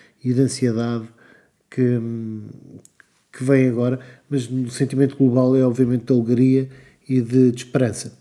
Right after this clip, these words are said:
E, portanto, siga a pegar nestas expectativas, nesta esperança e colocá-la em ação naquilo que é a nossa atividade.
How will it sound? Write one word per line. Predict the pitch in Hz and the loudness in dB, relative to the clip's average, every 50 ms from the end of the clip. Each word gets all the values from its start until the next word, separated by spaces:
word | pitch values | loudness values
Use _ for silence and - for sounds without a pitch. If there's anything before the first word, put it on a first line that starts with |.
| _ - | _ -4
E, | 190 180 | -4 -4
portanto, | - - - - 156 170 180 180 | -4 -2 2 4 4 4 4 0
siga | - - - - 175 160 147 170 | -4 -2 0 2 2 4 4 2
a | |
pegar | 175 - 147 151 165 165 160 151 | 0 0 0 0 2 2 2 0
nestas | 151 156 151 - 143 139 | -2 -4 -4 -4 -8 -10
expectativas, | - - 160 139 143 151 135 - - 160 156 156 147 | -4 -2 -2 0 0 0 0 2 2 2 2 2 0
nesta | 143 156 147 - - 143 | 0 0 -2 -2 -2 -4
esperança | 135 - - - 135 131 143 151 156 151 151 - 165 160 160 - - - - _ _ _ _ _ _ _ - | -4 -4 -2 0 2 2 2 2 0 -2 -2 -4 -6 -6 -6 -8 -16 -20 -20 _ _ _ _ _ _ _ -2
e | 170 156 139 139 139 135 127 131 | 0 2 4 4 4 2 2 0
colocá-la | - 143 135 135 - 143 139 139 139 139 135 135 139 143 - | 0 0 0 2 2 2 4 4 4 2 2 0 -2 -4 -4
em | - 147 139 | -2 0 0
ação | 139 131 123 - - 139 | 0 0 0 -2 -2 0
naquilo | 135 135 131 135 139 135 | 0 0 0 0 0 0
que | 127 - | 0 0
é | 135 | 0
a | 123 | 0
nossa | 127 123 127 131 | 0 0 -2 -2
atividade. | 120 - 123 123 113 117 113 113 110 110 | -2 -2 -2 -2 0 0 -2 -4 -4 -8